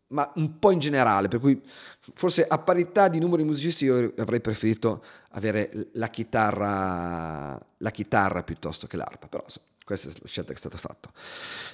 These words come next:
Ehm, a proposito del direttore, il, di, ehm, Luke Colman ha diretto, ha diretto molto bene, ma naturalmente, insomma,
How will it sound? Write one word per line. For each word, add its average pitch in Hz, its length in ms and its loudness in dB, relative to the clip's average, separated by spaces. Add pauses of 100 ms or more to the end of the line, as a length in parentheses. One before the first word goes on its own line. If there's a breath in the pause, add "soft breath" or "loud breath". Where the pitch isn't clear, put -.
(140 loud breath)
Ehm, 123 1200 2
a - 80 6
proposito 269 340 6
del 208 80 4
direttore, 165 600 8
il, 101 320 -2
di, 95 120 -2
ehm, 90 360 -6
Luke 98 120 0
Colman 131 400 0
ha 117 40 0
diretto, 85 420 -4
ha 82 40 -8
diretto 82 380 -10
molto 80 260 -6
bene, 69 300 -4
ma 71 60 -12
naturalmente, 76 440 -10
insomma, 82 340 -8